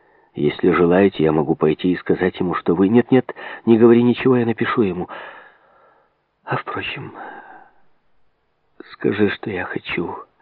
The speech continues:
поблагодарить его, увидеть его хоть на минуту и пожать ему руку. Иди скорее.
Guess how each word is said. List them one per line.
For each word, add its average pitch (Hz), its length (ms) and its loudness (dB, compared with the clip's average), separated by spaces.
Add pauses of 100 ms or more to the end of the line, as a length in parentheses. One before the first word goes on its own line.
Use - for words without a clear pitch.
(1120)
поблагодарить 98 1000 -6
его, 120 440 -10 (1500)
увидеть - 600 -12
его - 160 -10
хоть - 300 -12
на 87 120 -6
минуту 87 640 -8 (1300)
и - 60 -20
пожать - 440 -8
ему 117 220 -8
руку. - 460 -14 (2000)
Иди 107 220 -2
скорее. 92 520 -4